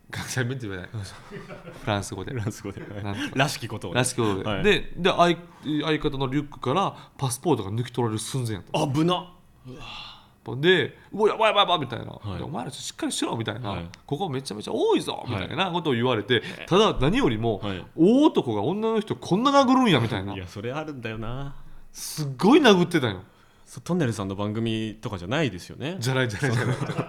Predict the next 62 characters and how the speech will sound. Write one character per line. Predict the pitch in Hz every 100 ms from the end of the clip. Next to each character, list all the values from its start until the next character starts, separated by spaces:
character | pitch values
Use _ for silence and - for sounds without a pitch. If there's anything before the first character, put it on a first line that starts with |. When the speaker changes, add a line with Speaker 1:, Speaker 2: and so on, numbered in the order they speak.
| - - - - -
Speaker 1:
じ | 120
ゃ |
な | 98
い | 143
よ。 | 120 - -
Speaker 2:
<laughs> | 277 190
入 | 156
国 | 170 170
審 | 180
査 | 160 101
の | 98
あ |
れ | 120
じ |
ゃ | 110
な | 135
い |
で | 131
す |
よ | 139
ね。 | 123
Speaker 1:
じ |
ゃ | 151
な |
い | 120
の、 |
じ | 107
ゃ | 113
な | 127
い | 139
の。 | - - - -
あ | -
の | 143
審 | 139 185
査 | 131
じ | 104
ゃ |
な | 101 139
い |
の。 | 147 92 - -
殴 | 131 156
ら | 160
れ | 156
る、 | 151 -
あ、 |
そ | 139 175
う、 |
殴 | 131 165
ら | 165
れ |
る | 160
で |
お | 131
な | 117
じ | 117
み | 143
や | 120
け | -
ど。 | -
Speaker 2:
は | 180
い。 | 349 120 110 123 -
Speaker 1:
は | 107 104 95